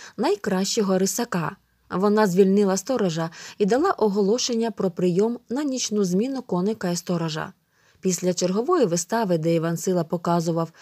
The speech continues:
свій уже другий номер, він дізнався від Міги Голого, що коня викрав циган Монці,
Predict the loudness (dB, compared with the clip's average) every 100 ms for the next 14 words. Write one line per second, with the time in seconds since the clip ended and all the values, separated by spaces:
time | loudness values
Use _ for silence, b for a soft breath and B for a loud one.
0 | B B -6 0 0 0 -2 0 0 2
1 | 2 0 0 0 0 -4 B B B 0
2 | 2 2 0 0 0 0 0 2 2 -2
3 | -4 0 2 2 0 0 2 2 2 0
4 | -4 B B -2 0 0 0 0 2 2
5 | 2 -4 -6 2 4 4 0 0 0 -2
6 | -4 -8